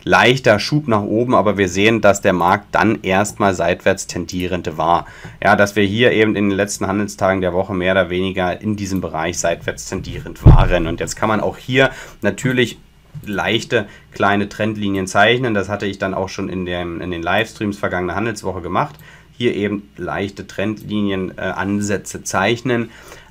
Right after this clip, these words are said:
Ein Bruch nach unten, ein sofortiger Bruch nach unten wäre dann das Szenario, okay, der Markt läuft erst gar nicht mehr nach oben, sondern nach unten.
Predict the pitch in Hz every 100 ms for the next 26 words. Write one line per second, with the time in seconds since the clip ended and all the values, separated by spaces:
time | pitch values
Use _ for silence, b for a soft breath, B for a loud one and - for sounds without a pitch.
0 | B 101 104 98 95 135 190 - 135 117
1 | - 139 180 175 120 110 107 101 120 127
2 | 151 139 113 101 110 131 113 98 117 160
3 | 160 143 110 113 123 107 107 101 98 -
4 | 95 98 117 123 101 101 131 120 101 107
5 | 110 107 107 127 - 101 - 90 95 95
6 | 98 98 95 92 101 110 117 98 98 92
7 | 101 147 151 233